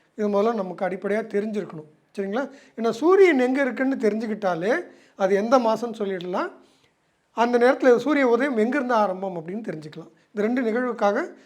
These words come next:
சூரியன் இருக்கிற இடம் தெரிஞ்சுக்கிறது ரொம்ப முக்கியம், சரிங்களா?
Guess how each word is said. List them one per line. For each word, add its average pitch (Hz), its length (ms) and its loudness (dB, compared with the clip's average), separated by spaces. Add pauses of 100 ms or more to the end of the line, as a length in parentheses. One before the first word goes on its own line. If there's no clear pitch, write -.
(140)
சூரியன் 311 400 0
இருக்கிற 233 400 0
இடம் 220 320 0
தெரிஞ்சுக்கிறது 196 480 -6 (460)
ரொம்ப 208 280 -2
முக்கியம், 170 360 -10 (320)
சரிங்களா? 214 280 0